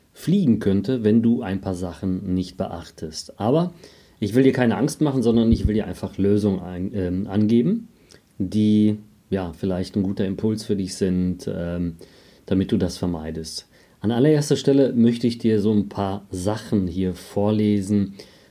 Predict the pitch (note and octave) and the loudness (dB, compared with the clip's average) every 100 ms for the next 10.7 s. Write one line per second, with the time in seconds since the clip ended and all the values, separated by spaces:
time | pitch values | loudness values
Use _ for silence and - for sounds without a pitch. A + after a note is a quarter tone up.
0 | _ G2+ F#2+ G#2 A2 - A2+ G#2+ G2+ G2+ | _ -2 0 0 -2 0 0 0 -2 -2
1 | F#2+ - G#2+ G2+ A#2+ C#3+ C#3 B2+ A#2 G2+ | -4 -10 -8 0 2 2 2 0 -2 -4
2 | F#2 - G#2 - - E2+ F2+ E2 G#2+ E2+ | -4 -4 -6 -6 -8 -4 -4 -2 -4 -4
3 | F2 A2 C3+ A2 G#2 G#2 F#2 F#2+ - F#2+ | 0 2 4 2 0 0 0 0 -2 -4
4 | F2+ G2+ F#2+ C3 B2 G2+ - E2+ D#2+ E2+ | -2 -2 0 2 2 2 -2 -6 -6 -4
5 | G2+ F#2+ G2 G2+ G#2+ A2+ - F#2+ F#2 - | -2 0 0 2 2 2 0 -2 -2 -2
6 | F2+ F#2 F2+ - - - _ _ - G2+ | -2 -2 -4 -8 -20 -20 _ _ 0 4
7 | G#2+ G#2+ A#2 A#2 F#2+ F#2+ F#2+ F2+ G2 F#2+ | 6 6 6 4 2 0 -2 -2 -4 -4
8 | B2 G#2 A#2 G#2+ G#2+ F#2 - G2+ G#2 A#2 | -4 0 2 2 0 -2 -2 2 2 2
9 | A#2 - - G2 F#2+ F#2 F#2 F#2 G2 F2+ | -4 -10 -8 -4 -2 -2 -2 -2 -2 -2
10 | G#2 G#2 A2 G2+ F#2+ G2 G2 | -4 -2 0 2 2 0 -2